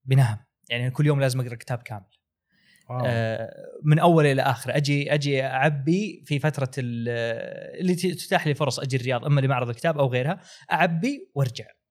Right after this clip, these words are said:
Speaker 1: أقرأ، وبعدين ثاني يوم خلاص أقفل الكتاب وأفتح اللي غيره واللي بعده واللي بعده. فهذا انتهى مع قدومنا للرياض، آه، عشان عقارات الرياض. آه، لما جينا الوالدة كانت حريصة أن نصير في شمال الرياض،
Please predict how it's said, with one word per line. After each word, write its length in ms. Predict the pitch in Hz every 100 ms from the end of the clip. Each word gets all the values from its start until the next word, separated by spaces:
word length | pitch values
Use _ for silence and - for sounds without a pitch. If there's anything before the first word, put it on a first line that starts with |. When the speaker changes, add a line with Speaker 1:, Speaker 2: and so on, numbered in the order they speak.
| _ _ _ 170
Speaker 1:
أقرأ، 460 | 175 190 269 - _ _ _ _ _ _ 165
وبعدين 540 | 165 160 185 190 170
ثاني 220 | 170 170
يوم 120 | 185
خلاص 240 | 175 139 -
أقفل 480 | 156 - 170 175 143
الكتاب 280 | - 202
وأفتح 300 | 156 - -
اللي 140 | 135 123
غيره 240 | 117 110
واللي 160 | 120 143
بعده 280 | 135 - 131
واللي 140 | 131
بعده. 280 | 123 107 113
فهذا 480 | 156 170 190 208 214 - - -
انتهى 340 | 156 156 107 - _ _ _ -
مع 500 | 131 113 120 123 117
قدومنا 340 | 147 151 135
للرياض، 420 | 123 117 143 220 - _ -
آه، 240 | 78 73 -
عشان 400 | - 160 147 135
عقارات 640 | 131 123 131 160 139 123
الرياض. 200 | 107 - _ _ _
آه، 240 | - - 175
لما 280 | 143 143 147
جينا 380 | 165 185 196
الوالدة 340 | 208 156 139 127
كانت 280 | 139 120 -
حريصة 320 | 139 147 131
أن 120 | 123
نصير 320 | 120 - 131
في 100 | 127
شمال 280 | 120 131 123
الرياض، 420 | 113 117 156 _